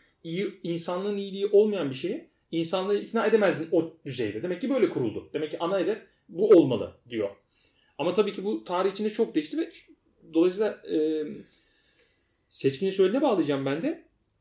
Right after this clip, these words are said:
Bugün gerçekten o politika kurumu o şekilde devam ediyor mu? Yoksa aslında bütün şirketler gerçekten devletlerin üzerinde bir güç olarak, e, bizi yöneten ve esas politikayı yapan kurumlardır diye bakıp dolayısıyla bunların başındaki insanlar da teknokratlardır deyip teknokrasiyi daha böyle negatif bir,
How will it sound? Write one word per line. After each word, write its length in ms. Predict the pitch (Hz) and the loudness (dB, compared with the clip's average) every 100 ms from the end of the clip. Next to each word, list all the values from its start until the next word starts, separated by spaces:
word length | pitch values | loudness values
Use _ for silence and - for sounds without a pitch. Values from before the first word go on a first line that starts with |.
| _ | _
Bugün 500 | - 127 175 233 220 | -12 -6 -2 0 0
gerçekten 540 | 143 156 180 214 208 - - | 0 -2 0 -2 -2 -2 -2
o 120 | 175 | 2
politika 440 | 185 180 - 190 | 2 0 0 -2
kurumu 180 | 185 175 | -2 -6
o 60 | 151 | -6
şekilde 260 | 180 202 | -2 0
devam 240 | 185 190 196 | 0 -2 -4
ediyor 200 | 208 311 | -6 -6
mu? 160 | 320 196 | -6 -4
Yoksa 300 | 180 175 214 | -4 -4 -6
aslında 340 | 175 - 202 | -6 -6 -8
bütün 160 | - 202 | -8 -10
şirketler 560 | - 180 180 170 175 | -10 -6 -6 -4 -4
gerçekten 440 | 175 170 165 170 147 | -4 -6 -8 -6 -2
devletlerin 460 | 147 151 - 170 | -2 -2 -8 -10
üzerinde 400 | 160 139 160 165 | -6 -6 -4 -6
bir 60 | 143 | -8
güç 200 | 165 - | -12 -8
olarak, 440 | 170 147 139 - _ _ _ | -4 -4 -4 -10 _ _ _
e, 360 | 147 147 131 143 | -2 -2 -2 -8
bizi 200 | 143 151 | -10 -6
yöneten 400 | 156 151 156 160 | -4 -4 -6 -6
ve 40 | |
esas 360 | 151 170 175 165 | -6 -4 -4 -2
politikayı 380 | 160 147 - 147 | -4 -4 -2 -4
yapan 280 | 147 151 151 _ _ | -4 -8 -12 _ _
kurumlardır 600 | - 147 156 165 156 147 | -2 -2 0 -2 0 0
diye 140 | 143 135 - - | 0 0 -2 -6
bakıp 340 | 131 131 143 - _ _ _ _ | -4 -4 -6 -10 _ _ _ _
dolayısıyla 420 | 139 151 165 165 151 | 2 2 2 0 -2
bunların 200 | 156 151 | -4 -4
başındaki 240 | 139 151 | -6 -6
insanlar 400 | 147 147 147 151 | -6 -6 -6 -4
da 80 | 147 | -4
teknokratlardır 840 | 143 160 143 147 147 156 143 139 | -6 -8 -6 -6 -2 -2 -2 -6
deyip 160 | 143 135 | -6 -4
teknokrasiyi 500 | 139 - - 147 135 | -4 -4 -10 -8 -4
daha 220 | 143 165 | -2 2
böyle 240 | 147 131 | 2 2
negatif 420 | 143 165 165 - | 0 0 -2 -4
bir, 200 | 156 135 | -2 -2